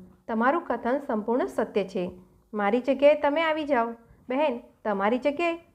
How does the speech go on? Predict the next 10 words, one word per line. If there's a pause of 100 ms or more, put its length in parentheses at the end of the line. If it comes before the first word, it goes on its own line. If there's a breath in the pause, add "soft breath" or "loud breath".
(160)
હું
જઈને
બેસું." (500)
પણ
એને
ક્યાં
પહેલા
વર્ગમાં
બેસવું
હતું?